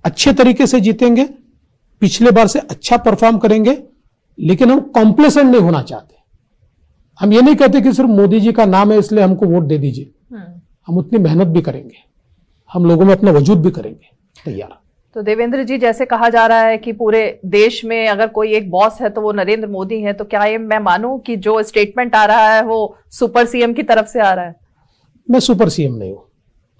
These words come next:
Speaker 1: बिल्कुल भी नहीं हूं। मेरे स्टेट में एक ही सीएम है, वो एकनाथ शिंदे जी है।
Speaker 2: हम्म।
Speaker 1: उनके मंत्रिमंडल का एक मंत्री जिसको डिप्टी सीएम का पद दिया गया है, वो मैं हूं।
Speaker 2: हम्म।
Speaker 1: बॉस एक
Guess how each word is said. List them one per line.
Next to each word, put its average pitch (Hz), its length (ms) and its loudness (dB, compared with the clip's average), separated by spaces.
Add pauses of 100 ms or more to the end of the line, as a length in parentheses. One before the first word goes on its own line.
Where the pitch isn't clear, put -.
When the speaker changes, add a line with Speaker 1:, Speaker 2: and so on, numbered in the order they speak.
Speaker 1:
बिल्कुल 165 300 0
भी 151 120 0
नहीं 104 180 -8
हूं। 92 100 -14 (1200)
मेरे 226 680 2
स्टेट - 360 -4
में 196 80 4
एक 170 160 0
ही 220 60 2
सीएम 208 340 2
है, 262 160 -6 (600)
वो 165 140 0
एकनाथ 175 240 0
शिंदे 175 380 0
जी 185 160 0
है। 175 100 0
Speaker 2:
हम्म। - 380 -20 (300)
Speaker 1:
उनके 185 360 2
मंत्रिमंडल 196 720 2
का 208 140 -2 (160)
एक 220 200 0
मंत्री 175 540 -4
जिसको 156 380 -4
डिप्टी 165 580 -2
सीएम 180 360 -2
का 190 200 -2
पद 190 220 -6
दिया 165 300 0
गया 151 180 0
है, 196 180 -8
वो 175 180 -4
मैं 135 180 -8
हूं। - 80 -16 (440)
Speaker 2:
हम्म। 185 180 -20 (760)
Speaker 1:
बॉस 220 220 4
एक 208 120 4